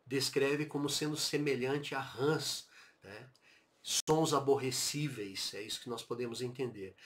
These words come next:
E lembra um pouquinho o que aconteceu, por exemplo, com Êxodo oito, de um a nove, versos um até o verso nove, né, que mostra ali as pragas que envolvem inclusive rãs,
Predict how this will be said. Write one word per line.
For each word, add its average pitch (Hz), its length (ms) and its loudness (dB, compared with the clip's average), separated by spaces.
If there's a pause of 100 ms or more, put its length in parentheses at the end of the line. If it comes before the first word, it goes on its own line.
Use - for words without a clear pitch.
(180)
E 147 100 0
lembra 175 300 6
um 185 60 2
pouquinho 165 440 0
o - 20 2
que 185 100 -2
aconteceu, 151 540 0
por 147 180 0
exemplo, 147 300 0
com 151 220 2
Êxodo 147 520 4
oito, 160 480 2 (280)
de 131 280 0
um 185 400 0
a 147 100 0
nove, 131 480 4
versos 117 400 -4
um 170 320 2
até 131 320 -2
o 135 80 0
verso 127 400 -2
nove, 123 500 0 (380)
né, 135 300 -6 (200)
que - 140 -4
mostra 135 580 2
ali 120 240 0
as 147 200 0
pragas 147 720 4
que - 100 -6
envolvem 143 460 2
inclusive 151 540 0
rãs, 151 640 2